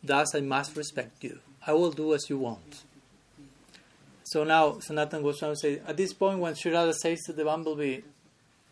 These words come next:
"Ask me whatever you wish," the bumblebee will say, "I request you to come to Mathura." Again, all this Sri Radha is hearing.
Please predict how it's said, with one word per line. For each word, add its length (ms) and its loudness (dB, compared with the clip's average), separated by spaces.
"Ask 260 0
me 120 -4
whatever 340 2
you 160 -2
wish," 460 -6
the 80 -14
bumblebee 460 0
will 140 -4
say, 320 -2
"I 120 4
request 480 2
you 80 -4
to 140 -8
come 300 -4
to 100 -4
Mathura." 460 -4
Again, 260 2
all 240 8
this 240 4
Sri 100 8
Radha 240 8
is 100 -2
hearing. 400 -2